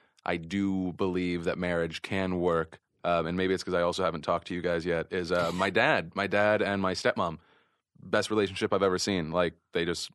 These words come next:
love each other. They take care of each other, uh, for better or worse, uh, richer or poor, sickness and in health. Like,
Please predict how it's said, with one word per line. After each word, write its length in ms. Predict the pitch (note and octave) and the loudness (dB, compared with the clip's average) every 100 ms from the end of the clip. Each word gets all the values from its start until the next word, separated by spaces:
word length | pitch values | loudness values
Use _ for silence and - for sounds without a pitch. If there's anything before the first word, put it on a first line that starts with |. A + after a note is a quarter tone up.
| - | -6
love 180 | - G#2 | 0 2
each 120 | G2 | 2
other. 180 | A2 G2+ | 2 2
They 260 | F#2 F2 E2+ - - - - _ _ - | 2 2 0 -6 -20 -20 -20 _ _ -4
take 180 | C3 G2 | -2 0
care 180 | A2 | 2
of 60 | G#2+ | 2
each 160 | G2+ A2 | 2 2
other, 320 | G#2 G2+ F#2+ | 4 4 6
uh, 340 | F#2 F2+ F2 | 4 4 2
for 160 | E2 G2 | 0 0
better 220 | G2 G#2 | 2 4
or 80 | G2 | 4
worse, 460 | G2 G2 F#2 - | 4 2 0 -2
uh, 160 | F#2 F#2 | 0 0
richer 240 | G2 G#2+ | 0 0
or 40 | F#2+ | -2
poor, 460 | - G2 F#2+ F#2+ F#2+ | 0 2 4 4 2
sickness 440 | - G2+ G2 F#2+ | -2 -4 -2 -4
and 100 | F#2 | -4
in 60 | F2 | -2
health. 280 | F#2 G2 | -2 0
Like, 200 | F#2+ E2+ | 0 0